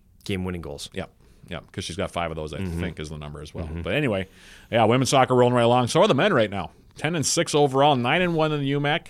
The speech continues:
Speaker 2: They also had three big wins. They're tied for first place currently with Bethany Lutheran. We'll talk more about why that happened in just a moment here. But, uh, they've won five straight, as we talked about. Defeated Martin Luther seven nothing on Friday. Bethany Lutheran one nothing on Saturday.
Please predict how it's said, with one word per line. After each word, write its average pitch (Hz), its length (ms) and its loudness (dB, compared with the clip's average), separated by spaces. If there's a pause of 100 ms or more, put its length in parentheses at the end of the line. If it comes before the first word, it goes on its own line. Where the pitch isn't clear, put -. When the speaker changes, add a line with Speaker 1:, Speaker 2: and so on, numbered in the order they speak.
(120)
Speaker 2:
They 107 140 -4
also 110 200 -4
had 104 180 -2
three 120 140 -2
big 120 200 -8
wins. 104 360 -4
They're 107 140 -4
tied 151 320 2
for 104 80 -4
first 95 240 -4
place 87 260 -6 (280)
currently 98 300 -8
with 87 120 -8
Bethany 101 280 -4
Lutheran. 95 280 -6
We'll 90 80 -8
talk 98 200 -4
more 95 240 -4 (720)
about 90 240 -2
why 90 160 -4
that 110 200 0
happened 90 360 -6 (180)
in 87 140 -8
just - 160 -6
a 90 40 -6
moment 90 320 -4
here. 104 120 0
But, 95 300 -2
uh, 92 100 0
they've 127 180 2
won 135 220 2
five 131 260 0
straight, 135 280 -2
as 98 100 -4
we 90 80 -2
talked 101 260 -2
about. 117 280 -2 (600)
Defeated 139 360 2
Martin 131 240 4
Luther 151 580 2
seven 143 380 2
nothing 143 300 2
on 131 100 2
Friday. 156 320 2
Bethany 143 320 2
Lutheran 135 420 2
one 127 200 2
nothing 127 280 0
on 107 140 0
Saturday. 131 480 2